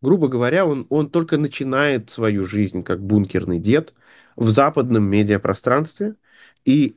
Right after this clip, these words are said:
это, как мы видим, раз появляется много материалов об этом, вызывает интерес у публики, вызывает интерес у аудитории, значит, об этом еще будут писать и еще будут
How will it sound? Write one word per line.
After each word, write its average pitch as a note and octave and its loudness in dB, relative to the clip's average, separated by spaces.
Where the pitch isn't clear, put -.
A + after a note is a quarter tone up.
это, E3 0
как B2+ -4
мы A#2+ -4
видим, G#2+ 0
раз A#2+ 2
появляется C3 2
много A#2+ 0
материалов G2 -4
об G#2 0
этом, A#3 -2
вызывает D3 2
интерес C3 0
у C3+ -4
публики, C3+ -2
вызывает A2 0
интерес F#2+ -8
у - -10
аудитории, A2 -2
значит, C#3+ -2
об A2+ 2
этом D#3 0
еще B2 0
будут A2+ -2
писать E3 -2
и D3+ 0
еще B2+ 0
будут B2+ 0